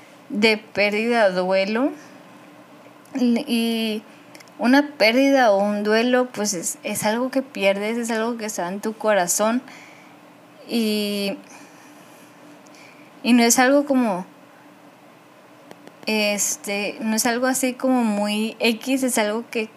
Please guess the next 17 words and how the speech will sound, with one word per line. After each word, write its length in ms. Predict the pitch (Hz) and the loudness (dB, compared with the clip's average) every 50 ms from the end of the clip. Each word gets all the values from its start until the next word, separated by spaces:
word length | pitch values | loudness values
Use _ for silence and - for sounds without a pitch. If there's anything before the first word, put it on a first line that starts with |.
| - - | -14 -8
querías 500 | - 202 196 185 185 185 190 202 214 214 | -4 -4 -4 -2 0 0 0 0 0 -2
mucho, 380 | 220 214 214 220 226 - - | -6 -6 -6 -8 -8 -4 0
un 180 | 247 294 302 240 | 4 4 4 4
anhelo, 440 | 226 233 226 220 214 214 226 220 214 | 2 0 -2 -2 -2 -2 -2 -2 -2
un 180 | 214 214 220 | -2 -4 -4
sueño, 340 | 220 - 220 208 208 214 214 | -4 -2 -2 -2 -2 -2 -4
una 220 | 214 220 220 220 - | -4 -4 -4 -6 -4
persona, 680 | - 196 190 - - 202 196 202 202 208 208 208 220 - - - - - - - - - - - - - - - - - | -6 -4 -4 -4 -4 -4 -4 -4 -4 -4 -4 -4 -6 -10 -18 -20 -20 -20 -20 -20 -20 -20 -20 -20 -20 -20 -20 -14 -4 0
no 140 | 233 277 | 2 4
sé, 180 | 277 - 247 214 | 4 4 2 2
lo 140 | 202 208 208 | 2 0 -2
que 140 | - 220 214 - - - - - - - - - - - - | -2 -4 -8 -8 -14 -20 -20 -20 -20 -20 -20 -20 -20 -10 -2
tú 180 | - 277 285 311 | 2 4 6 6
le 180 | 330 330 330 320 | 6 6 4 4
quieras 280 | 320 302 302 311 302 302 | 6 6 6 6 4 2
poner, 380 | - 269 262 262 262 269 262 | 0 2 2 4 2 2 2
pero 320 | - 262 240 226 208 180 | 0 0 0 0 0 -2